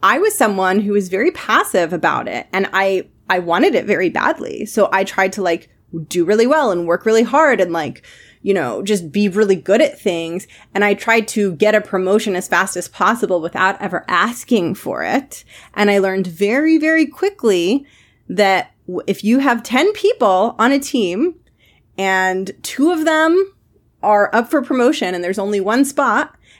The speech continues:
and they're, those two people are doing very similar work quality, and one person asks and one person doesn't,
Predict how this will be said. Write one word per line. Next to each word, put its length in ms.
and 180
they're, 180
those 420
two 120
people 320
are 300
doing 480
very 280
similar 360
work 240
quality, 500
and 240
one 240
person 360
asks 440
and 240
one 240
person 380
doesn't, 500